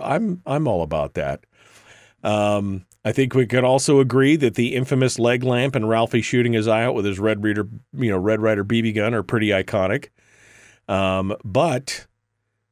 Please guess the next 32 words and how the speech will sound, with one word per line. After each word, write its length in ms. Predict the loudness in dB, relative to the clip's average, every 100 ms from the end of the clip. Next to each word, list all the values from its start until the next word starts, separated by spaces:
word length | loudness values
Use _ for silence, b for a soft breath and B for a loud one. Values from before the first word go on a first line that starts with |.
| _
remember 380 | -2 0 4 4
that 180 | 2 2
they 360 | 2 2 0 -6 _ _ _ _
ruined 500 | 0 4 6 4 2
the, 320 | 2 2 2 2
uh, 120 | 0
the 120 | 0
dog 400 | 2 4 4 2
ruined 420 | 2 4 4 2
the 80 | -2
perfect 400 | 0 0 0 0
home 220 | 0 0
cooked 240 | 2 -2 0
meal, 340 | -2 2 0
so 140 | 0
they 120 | 0 0
decided 400 | 0 0 0 -2
to 60 |
go 220 | 0 0
out 180 | 2 0
and 100 | -2
eat 240 | -2 -2 -4
and 360 | -4 -4 -6 B B B B B
wind 300 | 2 2 2
up 220 | 0 0
at 320 | -2 -4 -10 _ _ _ -6
Chop 260 | -2 -2
Suey 300 | 0 2 2
Palace 440 | 2 0 0 0 0
for 140 | -4
Christmas 420 | 0 0 0 -2
dinner, 440 | 0 0 2 0